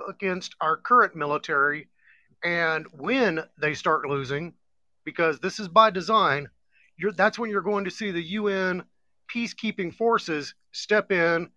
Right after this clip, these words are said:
and then it no longer becomes a civil war, but rather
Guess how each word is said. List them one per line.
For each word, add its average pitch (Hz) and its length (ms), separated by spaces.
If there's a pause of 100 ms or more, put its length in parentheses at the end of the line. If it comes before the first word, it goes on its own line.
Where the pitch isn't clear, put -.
(320)
and 170 160
then 208 120
it 190 140
no 196 140
longer 202 360
becomes 180 560
a 147 140
civil 208 400
war, 147 300
but 170 200
rather 170 460